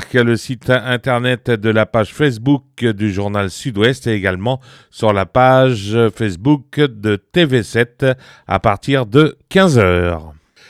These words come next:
La décrue de la Charente continue à se faire lentement. Hier soir, à Sainte-Lô,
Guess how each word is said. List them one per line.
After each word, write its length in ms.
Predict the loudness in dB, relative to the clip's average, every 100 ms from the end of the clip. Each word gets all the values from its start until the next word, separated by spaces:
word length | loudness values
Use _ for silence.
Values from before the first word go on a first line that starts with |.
| -20 _ -8
La 240 | 2 4
décrue 320 | 4 2 4 4
de 80 |
la 140 | 6 4
Charente 420 | 4 4 4 0
continue 480 | -2 -2 0 0 2
à 80 | 2
se 180 | 2
faire 420 | 0 2 2 2 -2
lentement. 880 | -4 0 2 2 2 2 2 0 -4 _ _ _
Hier 260 | -2 -2 -2
soir, 640 | -2 2 4 4 2 0
à 60 | -2
Sainte-Lô, 960 | -2 -2 -2 -2 -2 0 0 0 0